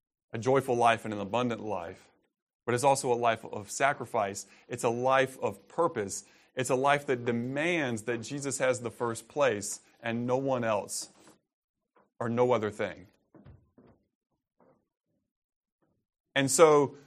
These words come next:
you know, this morning, you might be tempted to sit here and think, "Well, I'm not rich, and I don't have a problem with money,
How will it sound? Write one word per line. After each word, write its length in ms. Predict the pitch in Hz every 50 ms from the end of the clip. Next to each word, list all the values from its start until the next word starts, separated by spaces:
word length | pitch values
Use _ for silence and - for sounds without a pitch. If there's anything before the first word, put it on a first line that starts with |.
| _ _ _ _ _ _ -
you 120 | - 147 160
know, 100 | 151 143
this 300 | 147 156 151 143 - -
morning, 420 | 165 170 202 196 180 156 147 143
you 100 | 139 151
might 200 | 170 170 165 151
be 80 | 147 139
tempted 360 | 143 - - 175 - 160 135
to 60 | 131 123
sit 260 | 127 - 165 175 165
here 160 | 165 151 139
and 100 | 127 117
think, 260 | 135 131 120 117 113 - - - - - -
"Well, 180 | 135 135 135 139
I'm 240 | 135 143 156 175 180
not 320 | 175 165 160 151 143 -
rich, 560 | 139 143 135 131 131 131 - - - - - - _ _ - - - _ _ _ _ _ _ _ -
and 120 | 131 143
I 80 | 143 160
don't 140 | 165 156 -
have 120 | 160 147
a 60 | 143
problem 420 | - - 151 147 143 143 143 131 131
with 140 | 120 117 -
money, 460 | 135 147 156 147 127 110 101 101 104